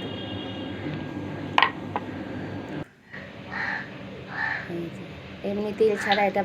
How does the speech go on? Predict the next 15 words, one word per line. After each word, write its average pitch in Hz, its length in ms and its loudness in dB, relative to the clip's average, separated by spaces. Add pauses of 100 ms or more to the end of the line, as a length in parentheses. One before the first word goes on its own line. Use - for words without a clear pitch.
ভাজ-, 175 280 0 (1080)
ভেজে 190 280 4
নিয়েছি 208 240 6 (100)
আগে, 214 140 4 (220)
তারপরে 185 460 6
অল্প 180 140 0 (140)
তেল 190 220 6
দিয়ে 233 200 10
ভাজছি। - 320 -2 (920)
উলছে 196 280 2
দেখেছো 240 320 2
কেন? 190 160 4 (3000)
বাদামি 190 440 8
বাদামি 185 420 6
কালারে 190 300 2